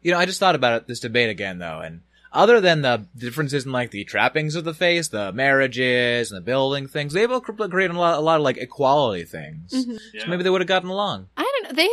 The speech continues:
Speaker 2: thought that sex was, uh, like, the fountain of all sin.
Speaker 1: Fountain. Big old
Speaker 2: Okay,
Speaker 1: sex fountain.
Speaker 2: fountain, <laughs> I'm, use that word myself, but
Speaker 1: Oh,
Speaker 2: that
Speaker 1: okay.
Speaker 2: wasn't the word they used. But they thought that sex was, like,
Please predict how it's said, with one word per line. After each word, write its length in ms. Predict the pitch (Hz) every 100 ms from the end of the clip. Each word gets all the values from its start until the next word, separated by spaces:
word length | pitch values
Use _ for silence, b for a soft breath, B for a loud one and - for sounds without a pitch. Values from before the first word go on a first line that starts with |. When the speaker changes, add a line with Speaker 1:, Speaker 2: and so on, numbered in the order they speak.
| 480
Speaker 2:
thought 180 | 339 285
that 160 | 233
sex 360 | - 226 - -
was, 260 | 214 202 196
uh, 300 | 208 208 -
like, 200 | 240 - _ _ _ _ -
the 160 | 226 220
fountain 440 | 220 220 220 208
of 140 | 214
all 160 | 220 220
sin. 400 | - 208 208 208 - -
Speaker 1:
Fountain. 640 | - 120 165 117 80 80 _
Big 120 | 131
old 200 | 123 107 262
Speaker 2:
Okay, 60 |
Speaker 1:
sex 240 | 254 165 240
fountain. 560 | 339 392 - 330 277
Speaker 2:
fountain, 320 | 262 - 254 156
<laughs> 160 | -
I'm, 80 | - - _ -
use 280 | 247 247
that 200 | 233 226
word 180 | 220 208
myself, 460 | - 208 254 208 - -
but 180 | 233 160
Speaker 1:
Oh, 500 | 135 107 95 92 - _ -
Speaker 2:
that 100 | 254
Speaker 1:
okay. 80 | 294
Speaker 2:
wasn't 180 | 285
the 80 | 269
word 140 | 226 214
they 80 |
used. 180 | 226 220
But 100 | 277
they 160 | 294 302
thought 220 | 285 285
that 160 | 220 -
sex 360 | 247 254 -
was, 300 | 214 214 254 330
like, 240 | 220 202